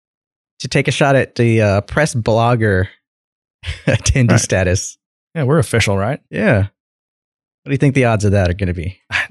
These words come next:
Speaker 2: I don't know. I don't see why they wouldn't accept us as blogger slash podcasters.
Speaker 1: They didn't even have a dr-, drop down for podcasters.
Speaker 2: No, but something in there men-, mentioned podcast as well. I mean,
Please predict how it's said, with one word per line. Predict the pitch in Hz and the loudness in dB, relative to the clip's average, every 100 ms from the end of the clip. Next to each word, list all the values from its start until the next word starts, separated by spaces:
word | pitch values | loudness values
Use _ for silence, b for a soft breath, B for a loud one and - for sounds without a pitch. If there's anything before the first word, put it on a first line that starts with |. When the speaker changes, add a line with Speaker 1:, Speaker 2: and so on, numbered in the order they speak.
| - | -10
Speaker 2:
I | |
don't | 175 | -8
know. | 180 175 | -8 -6
I | 165 | 0
don't | 269 | 2
see | 269 | 4
why | 226 190 | 4 4
they | 175 | 4
wouldn't | 131 151 165 143 | 4 4 2 0
accept | 131 - 156 117 | -2 -2 0 2
us | 104 | 0
as | - 104 98 101 - _ _ _ _ _ 101 | 2 2 2 -2 -8 _ _ _ _ _ -2
blogger | 101 107 107 107 104 | 0 2 2 2 2
slash | - 110 101 - | 0 -2 -2 -4
podcasters. | 110 107 - 85 78 73 76 - _ _ _ _ _ _ - | -8 -8 -8 -12 -12 -14 -16 -16 _ _ _ _ _ _ -2
Speaker 1:
They | |
didn't | 185 214 | 2 4
even | |
have | 156 | 4
a | 120 | 2
dr-, | 107 - | 0 -4
drop | 104 107 | -2 0
down | 117 92 | 2 0
for | - | -2
podcasters. | 90 90 101 90 - 95 - _ _ _ _ _ _ _ - | -6 -4 -4 -6 -6 -14 -16 _ _ _ _ _ _ _ -2
Speaker 2:
No, | 170 | 0
but | 165 | 2
something | - 247 277 220 | 2 2 4 4
in | |
there | 156 | 4
men-, | 127 120 180 - | 4 4 2 0
mentioned | 131 170 - 113 - | 2 2 2 2 2
podcast | 139 123 - 85 82 - | 0 0 -2 -6 -6 -6
as | 101 | -6
well. | 101 92 78 | -2 -2 -4
I | |
mean, | 107 101 90 | -4 -4 -4